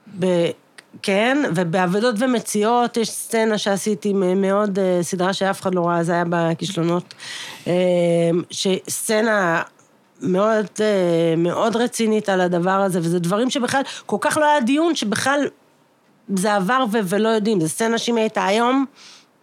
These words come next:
כולם היו מדברים עליה וזה, אבל היא עברה, כי זה בכלל,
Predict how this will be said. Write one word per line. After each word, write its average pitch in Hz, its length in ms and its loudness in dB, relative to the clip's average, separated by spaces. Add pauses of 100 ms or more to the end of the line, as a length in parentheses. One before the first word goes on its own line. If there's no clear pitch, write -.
כולם 247 340 0
היו 233 120 2
מדברים 220 400 0
עליה 226 440 2
וזה, 190 280 0
אבל 190 180 0
היא 180 100 2
עברה, 208 380 0
כי 226 100 -4
זה 196 80 0
בכלל, 240 340 -2